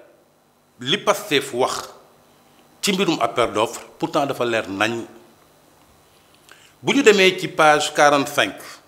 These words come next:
bu programme mu coalition Diomaye Président, nga xam ni moom la ñu présenté woon Sénégalais yi pour ñu far leen ci bopp réew mi. Page quarante-cinq ba lañ ca wax dafa leer, dañ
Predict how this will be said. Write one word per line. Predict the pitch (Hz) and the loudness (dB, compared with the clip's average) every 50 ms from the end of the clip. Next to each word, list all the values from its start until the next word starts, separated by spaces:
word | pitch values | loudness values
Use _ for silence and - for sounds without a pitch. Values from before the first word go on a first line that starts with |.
| _ _ _ _ _ _ _ _ _ _ _ _ _ _ _ _ _ | _ _ _ _ _ _ _ _ _ _ _ _ _ _ _ _ _
bu | 95 117 123 | -8 -8 -6
programme | - - 156 156 156 147 143 143 139 131 131 135 | 0 2 4 4 4 4 4 4 4 4 4 2
mu | 139 139 139 151 143 - - - | -2 -2 -2 -4 -6 -10 -12 -4
coalition | - 127 123 123 120 120 113 - - 127 123 120 - - | 0 2 2 4 2 0 -6 -6 -6 -6 -6 -6 -6 2
Diomaye | - 151 139 139 139 139 139 | 4 4 4 4 2 0 -4
Président, | - 123 117 98 104 104 - - - - _ _ _ _ _ _ _ _ _ _ _ _ _ _ _ _ _ _ _ _ _ _ | -8 -10 -10 -8 -10 -14 -14 -16 -18 -20 _ _ _ _ _ _ _ _ _ _ _ _ _ _ _ _ _ _ _ _ _ _
nga | - 101 | -14 -8
xam | - - 120 120 123 | -4 -4 -4 -2 0
ni | 127 151 220 - | -2 -2 -2 -2
moom | - 107 127 127 131 | -4 -4 -4 -2 -2
la | 135 | -4
ñu | 131 127 | -4 -6
présenté | 127 - 165 170 165 156 160 151 139 - 143 | -6 0 2 2 2 4 2 0 0 0 -2
woon | 127 127 - | -2 -2 -6
Sénégalais | - - 120 113 107 113 110 117 123 | -8 -8 -6 -6 -2 -2 -2 -4 -4
yi | 123 | -8
pour | - - - 139 | -10 -10 -8 -8
ñu | 139 139 131 | -6 -6 -6
far | 135 - 120 113 | -2 -2 -2 -2
leen | 113 101 92 82 - - | -2 -4 -6 -8 -12 -14
ci | - 135 | -12 -6
bopp | 120 139 139 139 - | -2 -2 -2 -2 -4
réew | 139 117 101 92 | -6 -6 -6 -8
mi. | 82 - - - - _ _ _ _ _ _ _ _ _ _ _ _ _ _ _ _ _ _ _ _ _ _ _ - | -10 -14 -20 -20 -20 _ _ _ _ _ _ _ _ _ _ _ _ _ _ _ _ _ _ _ _ _ _ _ 0
Page | 190 220 226 226 - | 2 2 2 0 0
quarante-cinq | 185 151 143 143 135 123 - 139 127 - 135 | 0 2 2 2 0 -2 -4 -4 -4 -4 -6
ba | 123 131 | -4 -4
lañ | 127 135 139 | -4 -4 -4
ca | 135 147 131 | -2 -2 -2
wax | 107 - | -2 -4
dafa | 117 110 - 127 | -6 -4 -2 -2
leer, | 120 107 98 104 - - - - - _ _ _ _ _ _ _ _ _ _ _ _ _ _ _ _ _ _ _ | -2 -2 -4 -4 -8 -12 -20 -20 -20 _ _ _ _ _ _ _ _ _ _ _ _ _ _ _ _ _ _ _
dañ | 85 - 160 175 | -2 -2 -2 -2